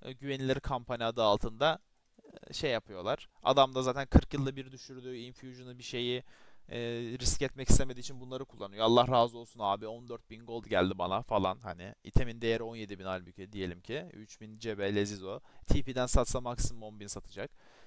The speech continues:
İşin içine böyle T P baronları da dahil böyle rezil rüsva bir ortamın içerisindeyiz. Yani puh, amanı sikeyim ben bu Guild Wars ikinin. Bokun içine batmışız, farkında değiliz. Bu bana birazcık Türkiye simülasyonunu hatırlattı.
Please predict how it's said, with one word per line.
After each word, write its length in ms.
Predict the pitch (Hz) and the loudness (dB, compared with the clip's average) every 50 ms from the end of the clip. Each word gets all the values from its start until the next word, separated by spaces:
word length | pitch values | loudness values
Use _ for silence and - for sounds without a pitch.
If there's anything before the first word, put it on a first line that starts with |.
| - - | -20 -16
İşin 220 | - - - 143 | -14 -14 -14 -12
içine 300 | 139 - - 139 139 131 | -12 -14 -12 -10 -8 -6
böyle 180 | 131 127 131 131 | -4 -2 -2 -2
T 180 | - - 139 123 | -2 -4 -6 -6
P 180 | - 147 135 | -8 -6 -4
baronları 400 | 135 127 127 131 135 135 131 123 | -4 -2 -2 -2 -2 -4 -2 -2
da 120 | 113 95 98 | -2 0 2
dahil 220 | 98 107 131 151 | 2 2 2 2
böyle 220 | 165 151 131 139 | 2 2 2 4
rezil 260 | 156 165 156 143 135 143 | 4 2 0 -2 -4 -8
rüsva 440 | 160 160 - - 127 131 139 147 | -10 -10 -10 -6 -2 0 0 2
bir 140 | 151 156 151 - - - - - - - | 0 -2 -4 -4 -8 -16 -18 -18 -14 -8
ortamın 360 | 156 160 147 - 143 143 143 | -6 -4 -2 -2 -4 -4 -4
içerisindeyiz. 400 | 143 - 147 127 117 131 123 110 | -2 0 0 0 0 0 0 0
Yani 140 | 113 113 120 - - - - | -2 -2 -2 -6 -12 -4 2
puh, 240 | 170 147 113 - - - | 4 4 4 4 2 0
amanı 260 | 147 156 151 147 147 - | -2 -2 -2 2 4 4
sikeyim 420 | - - - - - 120 113 110 | 4 4 2 -2 -8 -10 -8 -8
ben 180 | 110 107 107 107 | -8 -8 -10 -12
bu 80 | 110 | -10
Guild 120 | 117 113 107 | -10 -10 -8
Wars 280 | 110 110 107 - - | -8 -12 -12 -12 -14
ikinin. 300 | - - 113 131 147 156 - - - - - - - - - | -12 -10 -8 -10 -10 -10 -14 -20 -20 -20 -20 -20 -20 -18 -16
Bokun 480 | 120 123 117 117 143 165 - - 185 156 | -16 -14 -12 -10 -8 -8 -8 -8 -10 -10
içine 280 | 143 - 160 156 156 | -10 -6 -4 0 4
batmışız, 440 | 170 170 - - 139 - 170 165 - | 6 6 4 4 -2 -10 -8 -6 4
farkında 480 | - 180 156 147 - - 151 160 160 156 | 8 8 8 8 6 2 2 2 0 0
değiliz. 320 | 156 131 131 143 151 147 | 0 0 0 0 0 -4
Bu 100 | 147 139 | -6 -6
bana 220 | 143 147 151 156 | -2 -2 -2 0
birazcık 320 | 151 151 151 151 147 160 - | 2 2 2 2 0 -4 -12
Türkiye 320 | _ 151 143 - 151 147 | _ -20 -12 -8 -8 -4
simülasyonunu 600 | - - 143 143 139 143 139 - - 139 139 139 139 | -4 -4 -4 -4 -6 -8 -8 -10 -12 -14 -10 -8 -6
hatırlattı. 680 | 139 127 123 127 - 113 117 120 - _ - 165 208 | -4 -4 -4 -4 -2 0 0 0 0 _ 0 0 0